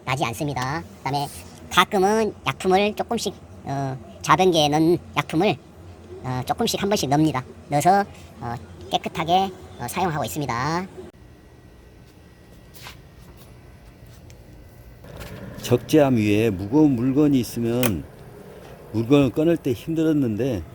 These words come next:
Speaker 2: 마침 어제 실린더가 도착해서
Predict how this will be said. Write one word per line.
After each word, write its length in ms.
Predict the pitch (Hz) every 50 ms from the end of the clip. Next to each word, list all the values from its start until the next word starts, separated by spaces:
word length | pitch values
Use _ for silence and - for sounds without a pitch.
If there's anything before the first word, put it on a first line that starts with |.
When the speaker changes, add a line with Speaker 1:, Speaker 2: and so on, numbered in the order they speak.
| - - - - - - -
Speaker 2:
마침 340 | - 92 104 - - - 120
어제 460 | 104 98 92 104 104 104 107 110 104 87
실린더가 600 | - - - 143 151 156 151 139 135 110 117 110 -
도착해서 680 | - - 92 - - 101 90 92 92 110 117 117 98